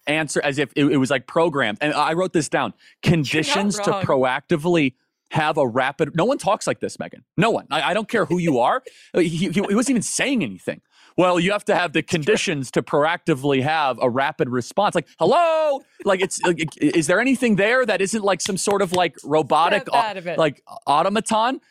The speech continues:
Speaker 1: And it's just like, my programming does not allow me to answer the question, but we have conditions to proactively have a rapid response. Yeah, that, that, I'm, I've, I've, I've never heard anybody in any leadership position not speak like that unless I'm trying to get an answer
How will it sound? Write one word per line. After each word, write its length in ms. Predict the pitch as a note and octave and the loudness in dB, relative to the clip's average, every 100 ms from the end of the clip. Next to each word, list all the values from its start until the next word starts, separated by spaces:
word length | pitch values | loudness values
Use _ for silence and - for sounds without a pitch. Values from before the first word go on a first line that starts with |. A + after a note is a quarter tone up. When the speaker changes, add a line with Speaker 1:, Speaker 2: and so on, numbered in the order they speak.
| _ - | _ -4
Speaker 1:
And 120 | E3+ | -2
it's 160 | D#3+ - | -2 -2
just 180 | E3+ | -2
like, 160 | E3 C#3 | 0 0
my 200 | D3+ F3 | 0 0
programming 580 | E3+ A3 A#3+ F3+ C#3+ C3+ | 0 0 2 0 0 -2
does 220 | B2 D3 | 0 0
not 160 | D#3 D#3 | 0 0
allow 260 | C3+ D3 G3+ | 0 0 0
me 220 | C#3 G2+ | -2 -4
to 320 | - C3+ A#2 | 0 0 0
answer 440 | C#3 E3 - C3+ A2+ | -2 -2 -2 -2 0
the 100 | A#2+ | 0
question, 500 | - - - G2+ E2+ _ - | 0 -2 -2 -6 -6 _ -6
but 300 | A#2+ C#3 - | 0 0 -2
we 260 | - C#3+ C#3+ | -2 0 2
have 220 | - D3+ | 0 -2
conditions 640 | - D#3 B2 E3+ - G3+ - | 0 -2 0 0 0 -2 0
to 100 | E3+ | -2
proactively 760 | - C#3+ C3+ D3 - D3+ D3+ B2+ | 0 2 2 0 -2 0 2 2
have 240 | C#3 C#3 | 0 0
a 60 | A#2 | 0
rapid 360 | B2 C3+ C#3+ | 0 -2 -4
response. 580 | A#2 A#2 - C3 - - _ _ _ _ _ | -4 -4 -2 -2 -2 -14 _ _ _ _ _
Yeah, 100 | F#3 | 0
that, 200 | E3+ D#3+ | 0 0
that, 120 | F3+ E3 | -2 -4
I'm, 120 | E3+ | -2
I've, 320 | D#3+ D#3+ E3 C#3 | -4 -2 -4 -2
I've, 160 | D#3+ C3+ | -4 -2
I've 180 | D3+ | -4
never 280 | C#3+ D3+ D3 | -2 0 0
heard 260 | C3+ C3+ A2+ | 0 -2 -2
anybody 480 | F3 G#3 G#3+ F#3 D#3 | -2 0 2 2 0
in 200 | - C#3+ - | -2 -6 -2
any 220 | E3 G3+ | -2 0
leadership 500 | E3+ E3 D3+ - B2+ | -2 -2 -2 -4 -4
position 480 | B2 A#2+ A2+ A#2 G2+ _ _ - | -2 -4 -2 -4 -4 _ _ -4
not 240 | C#3+ C#3+ | -2 -2
speak 280 | - D#3+ C#3 | -2 -2 0
like 200 | C#3+ - | 0 0
that 180 | B2+ A#2 | 0 0
unless 360 | B2 B2 B2+ - | -2 0 -2 0
I'm 300 | B2+ A2 G#2+ _ | -2 -2 -6 _
trying 220 | - C3 | -4 -2
to 80 | A#2+ | 0
get 140 | A#2 | -2
an 80 | A2+ | -2
answer 420 | A2+ A2 - G2+ | -4 -4 -4 -6